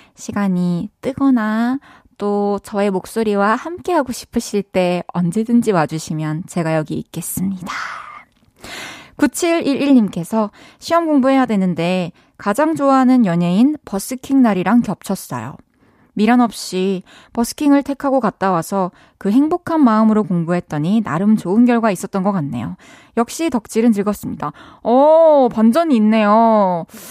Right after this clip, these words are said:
그러네요. 이런 힘이 있을 수 있을 것 같아요. 공부할 시간에 내가 좋아하는 다른 일을 했으니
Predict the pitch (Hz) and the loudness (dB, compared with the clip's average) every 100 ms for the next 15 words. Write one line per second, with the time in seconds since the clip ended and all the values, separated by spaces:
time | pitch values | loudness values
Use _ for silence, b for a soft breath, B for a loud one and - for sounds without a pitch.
0 | B B B B - 254 294 285 294 311 | B B B B -8 -4 -2 0 2 4
1 | 269 208 208 247 349 370 370 359 339 311 | 4 2 2 2 0 0 -4 -4 -2 0
2 | 277 294 359 277 240 277 220 196 214 233 | 0 0 0 0 0 -4 -4 -4 -4 -4
3 | 180 - 185 185 175 185 b b b - | -4 -6 -6 -4 -4 -8 b b b 0
4 | 214 247 247 240 214 202 196 185 175 - | 2 4 2 -2 -2 0 0 -2 -6 -12
5 | - 185 196 - 185 196 196 196 190 175 | -8 -4 -4 -2 0 0 0 0 -2 0
6 | 190 175 180 262 - - 160 175 185 | 0 0 -2 -4 -6 -8 -4 -2 0